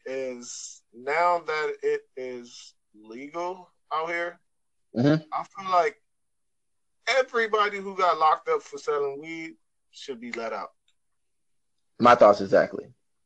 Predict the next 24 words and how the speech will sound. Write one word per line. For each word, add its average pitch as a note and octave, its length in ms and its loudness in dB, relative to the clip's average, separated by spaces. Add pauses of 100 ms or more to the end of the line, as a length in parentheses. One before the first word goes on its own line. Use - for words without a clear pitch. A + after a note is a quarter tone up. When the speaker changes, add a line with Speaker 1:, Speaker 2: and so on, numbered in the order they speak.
(760)
Speaker 1:
That's A#3+ 180 -10
kinda A3 260 -4
fucked - 340 -4
up, D3+ 240 -2
you C#3+ 80 -20
know D3 60 -10 (160)
what D#3 100 -12
I - 40 -10
mean? C#3 100 -10 (640)
Speaker 2:
Yeah, G#2+ 160 8
if F#2 120 8
it's A2+ 120 4
not D3 180 10
a D3+ 40 10
violent C#3 360 10
offense C#3+ 400 2
attached C#3+ 460 6
to G3+ 160 10
it, - 140 4 (1040)
I A2 120 10
definitely B2 380 6
think B2 180 6
at A2+ 100 10
least, D#3+ 380 8